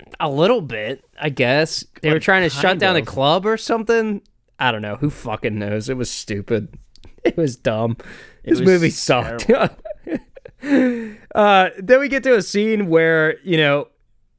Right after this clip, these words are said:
Speaker 1: what's the main guy's name? Oh, it's Drew.
Speaker 2: It's Drew.
Speaker 1: Yeah,
Speaker 2: And
Speaker 1: of
Speaker 2: that's
Speaker 1: course.
Speaker 2: one of the reasons why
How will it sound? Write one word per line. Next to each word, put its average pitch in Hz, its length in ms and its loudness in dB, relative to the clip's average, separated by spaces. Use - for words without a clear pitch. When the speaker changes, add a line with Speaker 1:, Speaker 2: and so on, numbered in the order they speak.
Speaker 1:
what's 294 260 0
the 269 80 4
main 165 400 0
guy's 143 360 2
name? 135 260 0
Oh, 156 160 2
it's 127 160 -6
Drew. 156 520 0
Speaker 2:
It's - 260 -10
Drew. 120 560 0
Speaker 1:
Yeah, 123 340 0
Speaker 2:
And 113 140 -2
Speaker 1:
of 117 40 -2
Speaker 2:
that's 151 160 0
Speaker 1:
course. 143 320 4
Speaker 2:
one 143 140 0
of 147 60 -2
the 139 120 -2
reasons 123 500 -2
why 120 120 2